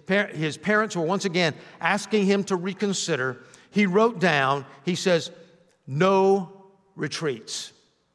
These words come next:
And he gave away basically his fortune. He went on the mission field,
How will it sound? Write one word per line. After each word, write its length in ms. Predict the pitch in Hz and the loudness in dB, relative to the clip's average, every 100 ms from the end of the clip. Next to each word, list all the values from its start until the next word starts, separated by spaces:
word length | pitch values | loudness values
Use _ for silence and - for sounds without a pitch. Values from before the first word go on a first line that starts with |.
| _ _ _ - | _ _ _ -2
And 120 | 196 | 0
he 60 | 190 | 2
gave 240 | 214 254 | 2 4
away 540 | 240 240 233 151 123 127 131 | 2 4 4 2 -2 -10 -4
basically 420 | 156 185 156 160 | -2 -2 -4 -6
his 140 | 143 135 | -6 -8
fortune. 480 | - 131 - 131 101 _ _ _ _ _ _ _ _ _ _ | -8 -10 -10 -18 -20 _ _ _ _ _ _ _ _ _ _
He 120 | - | 0
went 180 | 202 247 | 2 4
on 80 | 247 | 4
the 80 | 220 | 2
mission 380 | 214 233 185 160 | 2 0 -2 -6
field, 480 | 156 131 127 165 | -6 -6 -6 -8